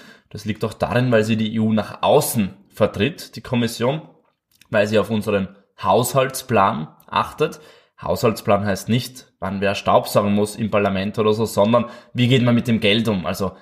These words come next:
Haushalt heißt mein Budget, mein Geld, meine Finanzen, wie ich mit diesen umgehe. Ja, und der zentralste Punkt ist eben wahrscheinlich, dass sie eben Vorschläge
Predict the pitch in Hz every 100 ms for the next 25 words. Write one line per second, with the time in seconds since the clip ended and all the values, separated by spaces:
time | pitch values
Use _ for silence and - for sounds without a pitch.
0 | _ - 92 104 113 107 113 95 - -
1 | _ - 101 92 113 - - 104 123 117
2 | 101 - 98 117 120 113 101 98 113 95
3 | 87 95 - 131 - - _ 117 107 110
4 | 98 123 143 101 98 95 117 - - _
5 | _ 98 101 107 - 104 90 101 - 113
6 | 110 110 113 101 104 101 - 95 98 98
7 | 101 - 101 101 - - 95 117 - 120
8 | 113